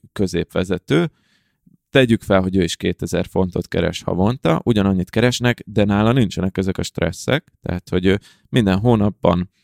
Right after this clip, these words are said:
megkapja a kétezer fontot. A Frédi, a taxisofőr, ő térik ki stresszek. Tehát amikor van egy rosszabb napja, mindig el kell gondolkozni, vagy defektet kap a taxia, vagy, ö,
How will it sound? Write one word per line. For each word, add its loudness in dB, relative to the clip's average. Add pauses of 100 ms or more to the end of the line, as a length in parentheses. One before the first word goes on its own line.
(160)
megkapja -2
a -2
kétezer -4
fontot. -6 (680)
A 4 (180)
Frédi, 2
a -20
taxisofőr, 0 (260)
ő 6
térik 2
ki 0
stresszek. -4
Tehát -12
amikor 0
van 2
egy 0
rosszabb 2
napja, 2 (220)
mindig 2
el 4
kell 2
gondolkozni, 2
vagy 0 (680)
defektet 0
kap -2
a -4
taxia, -6 (360)
vagy, 0
ö, 0